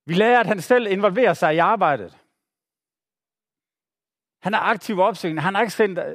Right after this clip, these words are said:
han har ikke sendt, øh, forvalteren afsted.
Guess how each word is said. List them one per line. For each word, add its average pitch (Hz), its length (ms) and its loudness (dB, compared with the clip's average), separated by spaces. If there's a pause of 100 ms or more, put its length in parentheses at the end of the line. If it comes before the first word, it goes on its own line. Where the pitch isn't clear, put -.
(560)
han 180 80 -10
har 220 80 -2
ikke 185 100 -12
sendt, 170 340 -4
øh, 127 420 -4
forvalteren 160 580 -6
afsted. 131 360 -18